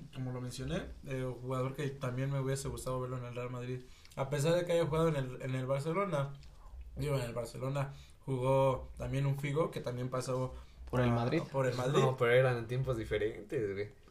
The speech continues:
Speaker 1: Y en ese tiempo más diferente. O sea, creo que los hinchas del Ma-, del Barcelona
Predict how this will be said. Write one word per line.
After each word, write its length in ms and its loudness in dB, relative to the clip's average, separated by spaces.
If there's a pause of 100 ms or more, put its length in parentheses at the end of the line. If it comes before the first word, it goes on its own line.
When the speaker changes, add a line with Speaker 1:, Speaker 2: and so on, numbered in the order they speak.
Speaker 1:
Y 160 4
en 80 8
ese 180 6
tiempo 540 2
más 360 8
diferente. 680 2 (120)
O 120 0
sea, 160 0
creo 160 0
que 180 2
los 240 0
hinchas 300 -4
del 160 -2
Ma-, 160 -4
del 160 -4
Barcelona 400 -4